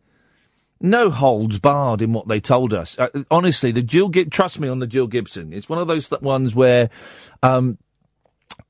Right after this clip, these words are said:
I kn-, I know you're gonna love it. I know you're gonna love it. I, I guarantee it will impress you, and, uh, a, a lot more than you think it will.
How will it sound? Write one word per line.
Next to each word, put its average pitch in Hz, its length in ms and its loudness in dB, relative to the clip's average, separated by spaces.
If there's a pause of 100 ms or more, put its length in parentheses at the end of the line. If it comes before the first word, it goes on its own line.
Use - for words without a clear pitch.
I 131 100 4
kn-, 143 360 6
I 143 80 2
know 156 840 2 (760)
you're 131 160 4
gonna 120 240 2
love 117 220 2
it. - 80 -8 (100)
I 135 80 2
know 151 380 4
you're 120 140 2
gonna 92 220 -2
love 85 200 -6
it. 76 180 -10
I, 104 200 0
I 139 80 2
guarantee 135 1000 0 (440)
it 127 140 -2
will 127 160 0
impress 120 460 -2
you, 82 200 -12
and, 101 320 -4 (100)
uh, 110 360 -2
a, 117 60 -4
a - 20 -2
lot 123 260 0
more 120 160 -2
than 113 160 -2
you 110 100 -2
think 110 280 -4
it - 100 -12
will. 80 160 -14